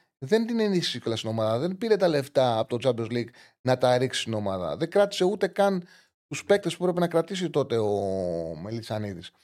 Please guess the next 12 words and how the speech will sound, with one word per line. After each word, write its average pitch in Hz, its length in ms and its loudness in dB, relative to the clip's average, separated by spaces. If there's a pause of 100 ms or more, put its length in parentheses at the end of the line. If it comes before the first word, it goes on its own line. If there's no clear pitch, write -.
(800)
Ξεκάθαρα 226 540 2
είχε 147 180 0
πει 254 100 -6
ότι 247 200 0
εμείς 233 280 0
θέλουμε 233 280 2
το 196 80 2
γήπεδο, 226 340 -2
δεν 247 120 0
ανεβάζουμε 233 420 0
το 240 140 -2
budget. 175 320 2